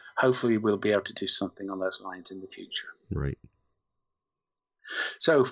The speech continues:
Speaker 1: uh, for you guys at C N I B, you have this concept of you've got your own bookshelf, and I believe there's twelve books, um, in the, in your bookshelf.
Speaker 2: Yep.
Speaker 1: Um, and it's, uh, like, a never-ending filler. So the, the user can,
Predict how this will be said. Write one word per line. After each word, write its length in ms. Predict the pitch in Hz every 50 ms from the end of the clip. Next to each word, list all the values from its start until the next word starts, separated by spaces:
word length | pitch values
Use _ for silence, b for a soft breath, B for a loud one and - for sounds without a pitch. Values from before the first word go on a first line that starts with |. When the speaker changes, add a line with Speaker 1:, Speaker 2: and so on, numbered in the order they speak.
| - -
Speaker 1:
uh, 140 | 143 135 127
for 100 | - 147
you 140 | 175 190
guys 340 | 190 196 175 151 139 127 -
at 160 | 127 120 117
C 220 | - - - 139 131
N 100 | 123 123
I 80 | 117
B, 160 | 117 143 156 147
you 320 | 123 110 107 113 120 110
have 200 | 117 117 135 135
this 160 | 123 120 - -
concept 560 | - 131 120 117 - - 110 - - - 113
of 160 | 110 104 -
you've 100 | 110 107
got 160 | - 131 -
your 160 | 117 117 120
own 160 | 120 117 107 107
bookshelf, 640 | 123 127 127 - - - 107 - 98 - - -
and 80 | 117 117
I 40 |
believe 300 | 117 127 131 139 139 127
there's 240 | 127 117 110 - - - _ -
twelve 440 | - - 135 127 127 123 117 - -
books, 600 | 135 127 - - _ - - - - - - - B B B B B B B B B B B
um, 380 | - 110 110 113 113 113 123 123
in 240 | 120 113 110 110 107
the, 320 | 107 104 101 101 104 110 - -
in 160 | 110 107 104
your 80 | 101 95
bookshelf. 680 | 117 117 - - - - - - - - - - - -
Speaker 2:
Yep. 180 | 95 101 - - - B B B B B B B B _ _ - -
Speaker 1:
Um, 380 | 110 110 110 110 110 113 117 117
and 140 | 117 113 117
it's, 400 | 120 123 - - - - - -
uh, 100 | 117 -
like, 240 | - 123 107 - -
a 20 | 117
never-ending 640 | 117 123 117 113 113 113 113 110 113 107 104 104
filler. 380 | 98 - - 131 117 104 98 101
So 380 | - - 117 110 110 107 98 - B B B B B B B
the, 200 | 120 117 117 113 113
the 60 | 120
user 320 | 117 120 139 143 131 131 127
can, 300 | - 123 113 110 110